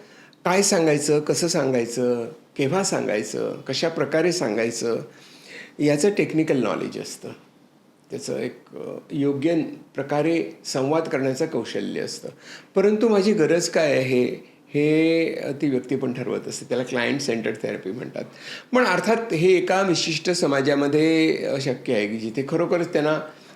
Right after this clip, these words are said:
जे सायकॉलॉजिकली ओरिएंटेड आहेत त्यांना ठीक आहे. पण आपल्याकडे कसं आहे की अजून आपण समजा गैरसमजाच्या आणि अंधविश्वासाच्या जंगलात फिरतो आहोत. अजून कुठेतरी आपल्याला आता म्हणजे दि-, प्रकाश दिसू लागला आहे.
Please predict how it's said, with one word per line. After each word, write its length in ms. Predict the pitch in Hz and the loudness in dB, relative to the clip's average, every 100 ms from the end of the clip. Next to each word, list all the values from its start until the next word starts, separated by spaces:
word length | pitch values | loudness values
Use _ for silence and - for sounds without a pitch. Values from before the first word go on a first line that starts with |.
| - | -4
जे 60 | 156 | -2
सायकॉलॉजिकली 800 | 156 123 156 165 156 160 185 185 | 2 2 2 2 2 2 4 4
ओरिएंटेड 520 | 147 139 139 143 131 | 4 4 2 2 2
आहेत 180 | 120 107 - | 2 -2 -2
त्यांना 220 | 170 214 | 0 2
ठीक 340 | 233 - 196 120 | 0 -4 -4 -2
आहे. 120 | 110 - - - | -4 -6 -10 -2
पण 80 | 233 | 0
आपल्याकडे 440 | 208 214 233 247 | 2 2 4 4
कसं 260 | 247 208 214 | 4 4 4
आहे 140 | 160 | 4
की 140 | 160 180 | 4 2
अजून 260 | 165 185 | 4 4
आपण 280 | 175 185 185 | 4 2 2
समजा 440 | 180 147 143 156 | 2 4 4 4
गैरसमजाच्या 840 | 156 143 139 147 135 135 135 139 139 | 4 2 2 0 2 2 2 2 4
आणि 480 | 143 143 135 135 | 2 2 4 4
अंधविश्वासाच्या 1080 | 135 127 127 127 - 135 135 123 131 131 131 123 - - | 4 4 2 0 0 0 0 0 2 2 2 -2 -10 -4
जंगलात 300 | 135 131 135 135 - | 0 2 2 0 -2
फिरतो 280 | 156 156 | 0 2
आहोत. 160 | 117 104 - - - - | 2 0 -6 -18 -20 -10
अजून 280 | 135 147 151 | -4 0 0
कुठेतरी 400 | 143 143 127 139 | -2 -4 -2 0
आपल्याला 440 | 127 127 127 131 - | 0 0 2 0 -2
आता 360 | - 113 120 - - - | -6 -4 -4 -6 -14 -16
म्हणजे 580 | 123 117 - - 147 123 | -14 -14 -16 -12 -4 -2
दि-, 520 | 131 139 143 - - | 0 0 -2 -10 -10
प्रकाश 300 | - - 175 | -4 2 2
दिसू 260 | 135 120 131 | 2 0 0
लागला 280 | 110 98 104 | 0 -2 -4
आहे. 140 | - | -6